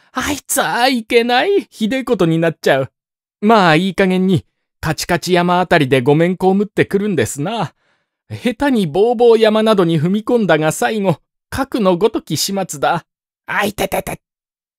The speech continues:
いいですか？忠告しますよ。お前はまだ若いようだから、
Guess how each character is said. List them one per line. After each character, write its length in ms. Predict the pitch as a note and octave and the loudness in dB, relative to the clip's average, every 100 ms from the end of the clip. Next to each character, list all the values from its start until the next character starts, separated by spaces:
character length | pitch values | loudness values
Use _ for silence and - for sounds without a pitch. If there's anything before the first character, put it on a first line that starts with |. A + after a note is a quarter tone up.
| - | -10
い 120 | G3 | -6
い 20 | |
で 140 | F3+ F3 | -4 -4
す 60 | |
か？ 300 | - F#3 - _ _ _ _ - | -4 -4 -4 _ _ _ _ -12
忠 200 | - B3 | -6 -6
告 280 | A3+ A3 A#3 | -6 -6 -4
し 100 | A#3 | -4
ま 140 | A#3 | -4
す 120 | - | -4
よ。 280 | F3 A#3 - _ _ _ _ _ - | -2 -2 -2 _ _ _ _ _ -4
お 100 | G3 | -2
前 220 | F3+ F#3 | 0 2
は 120 | F#3+ | 2
ま 160 | G3 G#3 | 4 2
だ 120 | F3+ | 2
若 300 | F3+ G3 A#3+ | 0 0 0
い 120 | G#3+ | 0
よ 140 | F3 F3+ | 0 -2
う 40 | |
だ 100 | F3+ | -2
か 80 | F3+ | -2
ら、 160 | F3+ | -4